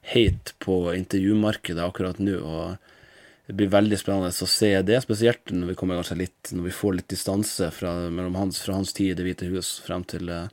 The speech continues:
et intervju kan kanskje så komme litt mer saftigere detaljer, men jeg tror at det blir, om vi ikke får det,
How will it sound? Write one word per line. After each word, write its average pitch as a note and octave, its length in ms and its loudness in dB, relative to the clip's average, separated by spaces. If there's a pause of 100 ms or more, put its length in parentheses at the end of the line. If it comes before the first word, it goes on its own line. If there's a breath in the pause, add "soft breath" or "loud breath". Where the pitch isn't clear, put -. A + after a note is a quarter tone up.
(520 loud breath)
et A2 80 4
intervju A2 340 6
kan G2+ 140 0
kanskje G#2 240 0
så F#2+ 160 -2
komme G2 240 0
litt F2+ 140 -4
mer F#2+ 180 0
saftigere F2 560 -2
detaljer, F#2 560 -2
men E2+ 120 -4
jeg F2 100 -6
tror F2+ 240 -2
at F2 100 -10
det F2 320 -4 (640 loud breath)
blir, F#2+ 360 2 (260)
om A2+ 140 4
vi G#2+ 160 4
ikke A2 100 0
får A#2+ 300 6
det, F2+ 580 -2